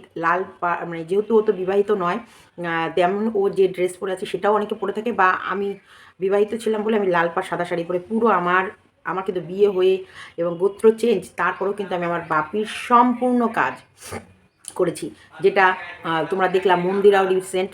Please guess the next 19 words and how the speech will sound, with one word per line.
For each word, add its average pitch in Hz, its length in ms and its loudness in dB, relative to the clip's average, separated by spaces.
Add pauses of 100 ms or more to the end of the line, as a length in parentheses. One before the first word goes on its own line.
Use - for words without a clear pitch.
যে 160 260 -4 (300)
ও 190 200 0
গোত্র 185 480 2
চেঞ্জ 208 220 4
হওয়ার 185 260 4
পরেও 208 160 2
কিন্তু 202 220 -2
ওর 185 60 -2
বাবার 165 320 2
সম্পূর্ণ 220 680 -2
কাজ 165 240 2 (260)
কিন্তু 185 320 -4 (320)
ও, 196 180 6 (180)
উম, 165 80 -6
মানে 156 500 -2
ছেলেদের 214 360 6
মতন 196 240 -4
করেই 202 220 4
করেছে। 156 320 -6